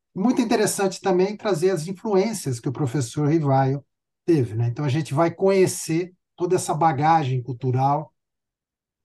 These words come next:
que chegou até Kardec, né? E a gente tem, em todos os programas,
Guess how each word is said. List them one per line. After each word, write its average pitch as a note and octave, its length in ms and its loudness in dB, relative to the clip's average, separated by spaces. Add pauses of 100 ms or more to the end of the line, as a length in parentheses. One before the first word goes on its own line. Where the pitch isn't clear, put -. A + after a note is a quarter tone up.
(400)
que D#3 100 -10
chegou C#3+ 480 -4
até C3+ 540 -6
Kardec, A#2 640 0 (840)
né? A2 300 -4
E A2+ 60 -4
a A2 40 -2
gente A#2+ 300 -2
tem, C#3 260 -4 (720)
em C3 160 0
todos D#3+ 480 2
os B2+ 140 -2
programas, C3 840 0